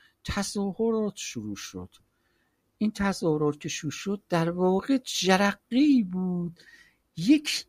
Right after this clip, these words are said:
انگار کبریتی به یک انبار،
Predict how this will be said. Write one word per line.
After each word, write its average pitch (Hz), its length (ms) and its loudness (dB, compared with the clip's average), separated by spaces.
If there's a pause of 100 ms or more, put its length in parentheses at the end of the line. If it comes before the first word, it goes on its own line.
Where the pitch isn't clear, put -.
(140)
انگار 202 520 6
کبریتی 254 800 2
به 254 140 -2
یک 226 260 -2 (120)
انبار، 208 960 0